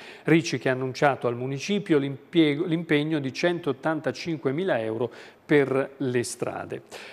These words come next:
Referendum, siamo sulla pagina di Urbino, eh, non dimentichiamo che, eh, noi marchigiani saremo,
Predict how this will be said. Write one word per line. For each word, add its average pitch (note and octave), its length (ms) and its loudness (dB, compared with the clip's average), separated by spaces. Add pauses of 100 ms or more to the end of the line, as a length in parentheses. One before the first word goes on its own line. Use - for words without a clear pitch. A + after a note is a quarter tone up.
(160)
Referendum, D#3 840 4
siamo D3+ 260 0
sulla D3 220 2
pagina C3+ 300 2
di C3+ 100 -2
Urbino, D#3 640 2
eh, A#2 360 -2 (180)
non C#3 180 -2
dimentichiamo B2+ 560 0
che, A2 220 -4 (480)
eh, E3 100 -10 (540)
noi B2+ 120 -4
marchigiani C#3 640 2
saremo, A#2+ 680 -2